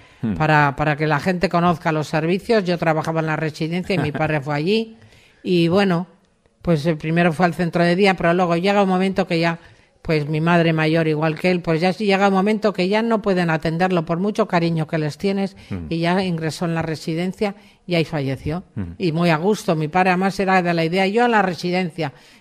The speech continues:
Speaker 2: yo a la residencia", y muy, muy a gusto estuvo allí, la
Speaker 1: Qué bien,
Speaker 2: verdad.
Speaker 1: qué bien. Bueno, em, pues creo que ha sido un repaso muy interesante y llevamos casi veinte minutos, eh, Ramón, y así que, desde luego, contar, a,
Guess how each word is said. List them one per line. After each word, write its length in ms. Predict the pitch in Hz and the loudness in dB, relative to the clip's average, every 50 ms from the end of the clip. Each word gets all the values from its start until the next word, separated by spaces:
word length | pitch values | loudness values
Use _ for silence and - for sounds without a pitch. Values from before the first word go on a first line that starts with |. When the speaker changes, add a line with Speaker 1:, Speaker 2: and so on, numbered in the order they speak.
| _ _ | _ _
Speaker 2:
yo 100 | - 233 | -2 0
a 40 | 233 | 2
la 120 | 226 208 190 | 2 2 0
residencia", 500 | 185 170 - - 185 170 156 - 160 156 | -2 -4 -4 -2 -4 -2 -2 -2 -4 -2
y 60 | 156 | -2
muy, 220 | 175 196 185 175 | -2 -2 -2 -2
muy 220 | 175 175 190 190 185 | -2 -2 0 0 0
a 60 | 175 | 0
gusto 320 | 156 160 156 143 - - 156 | 0 -2 -4 -4 -4 -6 -8
estuvo 300 | - - 170 151 139 139 | -6 -6 -6 -4 -4 -4
allí, 280 | 139 156 175 196 196 | -4 -2 -2 -4 -4
la 140 | 180 160 139 | -4 -6 -6
Speaker 1:
Qué 40 | 131 | -4
bien, 140 | 135 135 135 | -4 -6 -6
Speaker 2:
verdad. 160 | 151 180 196 - _ _ | -6 -8 -10 -12 _ _
Speaker 1:
qué 100 | - 87 | -12 -10
bien. 140 | 76 - - _ _ _ - - - - - - - - - - - _ _ _ _ _ | -10 -10 -12 _ _ _ -20 -20 -20 -20 -20 -20 -20 -20 -20 -20 -20 _ _ _ _ _
Bueno, 240 | - 151 143 104 - - - _ _ _ - | -2 -2 -2 -4 -6 -14 -20 _ _ _ -2
em, 720 | 123 131 127 123 123 117 113 113 113 110 107 104 104 101 98 - - _ _ _ | 2 4 4 4 4 4 2 2 0 0 0 -2 -2 -4 -6 -10 -18 _ _ _
pues 480 | - 120 113 - - - - - - _ _ | -4 -2 -2 -2 -6 -12 -16 -20 -20 _ _
creo 160 | - 127 151 | -4 -2 -2
que 60 | 151 | -2
ha 40 | 131 | 0
sido 160 | 123 120 113 | 0 0 0
un 80 | 110 104 | 0 0
repaso 300 | 101 92 110 104 - 107 | -2 -4 -4 -4 -2 -2
muy 140 | 101 101 104 | 0 0 0
interesante 680 | 101 92 - 95 92 - 123 139 151 - 101 90 87 80 - | 0 0 -2 -2 -2 -2 -4 -4 -4 -4 -4 -4 -4 -6 -8
y 520 | 76 85 82 85 85 82 82 80 80 80 | -10 -12 -10 -10 -10 -8 -8 -8 -10 -10
llevamos 320 | 80 78 80 92 110 110 - | -8 -8 -8 -8 -8 -8 -8
casi 200 | - 87 - 101 | -10 -8 -6 -4
veinte 280 | 92 90 87 - 82 80 | -4 -4 -6 -6 -8 -6
minutos, 540 | 78 80 95 82 - 82 78 76 73 - 90 | -4 -4 -6 -4 -4 -6 -8 -8 -8 -10 -8
eh, 180 | 82 80 78 | -8 -8 -8
Ramón, 260 | 76 80 90 113 120 | -6 -6 -4 -4 -4
y 100 | 98 80 | -4 -6
así 180 | 78 - - 76 | -10 -12 -14 -10
que, 200 | - 120 120 - - - - - - _ _ _ | -8 -8 -8 -8 -10 -18 -20 -20 -20 _ _ _
desde 220 | - - 90 87 90 | -8 -8 -6 -4 -4
luego, 720 | 87 95 101 113 113 101 92 87 82 80 78 - - - _ _ _ _ _ _ | -2 -2 0 0 0 0 0 -2 -4 -6 -8 -12 -18 -20 _ _ _ _ _ _
contar, 460 | - 107 107 - 123 127 135 131 - | -4 -2 -2 -2 -2 -4 -6 -8 -10
a, 340 | - 90 82 78 71 71 85 | -12 -14 -14 -14 -14 -14 -14